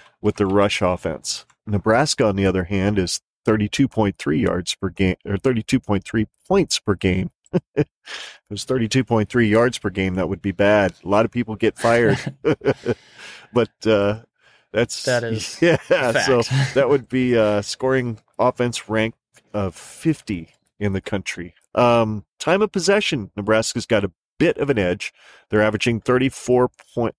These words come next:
Speaker 1: thirty-four minutes and twelve seconds per game, which is fifth in the country. Impressive. Uh, whereas, um, and it, that's amazing, is that they,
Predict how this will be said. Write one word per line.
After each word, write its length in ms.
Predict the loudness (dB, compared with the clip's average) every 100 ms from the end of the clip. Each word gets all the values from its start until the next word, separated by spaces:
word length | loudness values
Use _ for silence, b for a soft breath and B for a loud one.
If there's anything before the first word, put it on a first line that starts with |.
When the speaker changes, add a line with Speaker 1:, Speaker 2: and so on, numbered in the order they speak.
| _
Speaker 1:
thirty-four 600 | 0 0 0 2 2 2
minutes 400 | 0 0 0 -2
and 80 | -8
twelve 240 | -2 -2 0
seconds 340 | -2 -2 -6
per 140 | -8 -4
game, 240 | -2 0
which 180 | -2 -6
is 180 | -10 -4
fifth 240 | -4 -2 -2
in 100 | -2
the 60 |
country. 480 | -2 -2 -2 -4 -10 _ b b b b -8
Impressive. 640 | -8 0 0 0 -6 -12 -20 b b b b
Uh, 360 | -2 2 4 2
whereas, 920 | 4 2 2 2 2 0 -2 -6 -6 -10 -8
um, 480 | -4 -4 -6 -12 -20 _ _
and 100 | 0
it, 120 | 0 2
that's 220 | 0 -2
amazing, 520 | -2 0 0 -2 -8 _ b b b -6
is 140 | -2
that 200 | 0 0 -2 _ _
they, 300 | 2 2 2